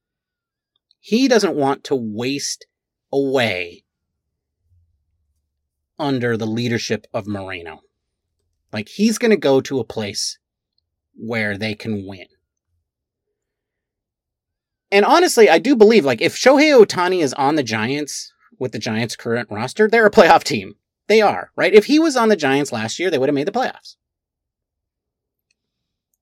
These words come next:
That being said, there are other places that he could go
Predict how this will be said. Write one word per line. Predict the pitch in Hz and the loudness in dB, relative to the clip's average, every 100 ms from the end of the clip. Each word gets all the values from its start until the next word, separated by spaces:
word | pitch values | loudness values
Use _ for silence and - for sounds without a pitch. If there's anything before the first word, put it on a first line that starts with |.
| _ _ _ - | _ _ _ -10
That | 175 202 | -8 -4
being | 196 196 165 | 0 0 0
said, | - 247 190 143 127 _ _ _ _ _ _ _ _ _ | -2 0 0 0 -6 _ _ _ _ _ _ _ _ _
there | 113 156 208 | 0 2 4
are | 226 - | 2 2
other | 165 202 | 2 2
places | 202 180 185 156 123 | 2 -2 -2 -4 -4
that | 117 | -4
he | - 160 170 | -6 -12 -6
could | - 170 | -4 -2
go | 147 127 107 101 95 95 | -2 -2 -2 -8 -12 -18